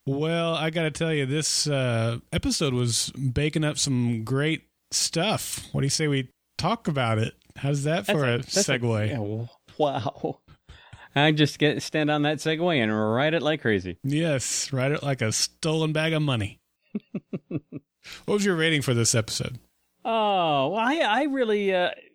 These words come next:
Speaker 2: I think this stepped up a notch from last week. I gave it eight Shaw-placed tracking devices.
Speaker 1: Mm-hmm.
Speaker 2: It was a very, very nice, uh, introduction to the Brotherhood, as well as a very good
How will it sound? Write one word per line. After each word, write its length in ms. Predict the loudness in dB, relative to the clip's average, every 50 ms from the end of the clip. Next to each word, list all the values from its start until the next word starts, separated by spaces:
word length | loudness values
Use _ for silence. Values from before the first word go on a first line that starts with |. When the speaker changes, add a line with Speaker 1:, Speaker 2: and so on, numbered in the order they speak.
| _ _ -4
Speaker 2:
I 80 | -4
think 220 | -2 -2 -2 0 0
this 120 | 0 0
stepped 320 | 0 0 0 0 0 2 0
up 140 | 0 2
a 80 | 2 2
notch 220 | 4 4 2 2
from 160 | 2 2 4 4
last 240 | 4 4 2 2
week. 120 | 2 2 4
I 40 | 4
gave 220 | 4 4 2 4
it 60 | 2
eight 320 | 4 4 2 2 0 -6 -12 -8
Shaw-placed 1160 | -6 -4 -2 0 2 2 4 4 2 0 -2 -4 -8 -4 0 2 4 4 2 0 -4 -10 -14 -14
tracking 460 | -8 -2 0 0 0 2 2 2 4
devices. 640 | 4 4 4 4 4 2 2 0 0 0 -2 -2 -8 _ -2
Speaker 1:
Mm-hmm. 280 | 0 2 2 2 2 0 -2 -2 0
Speaker 2:
It 100 | 0 2
was 160 | 4 4 4 4
a 120 | 4 2
very, 680 | 2 2 0 -2 -2 0 2 2 4 4 4 4 4 2
very 380 | 2 2 0 2 2 4 4
nice, 420 | 4 6 6 4 4 2 -2 -2 0
uh, 300 | 2 4 4 4 4 2 2
introduction 640 | 2 0 0 2 2 2 2 2 0 0 -2 -2 -2
to 300 | 0 2 2 4 4 4
the 100 | 2 0
Brotherhood, 560 | 0 2 2 2 2 2 2 4 4 4 4
as 160 | 4 2 2
well 240 | 2 2 2 2 2
as 480 | 2 4 4 4 4 4 2 -2 -6 -10 -6 -4
a 120 | -4 -2
very 400 | -2 0 0 2 4 4 2 2
good 420 | 0 0 0 2 2 2 0 -2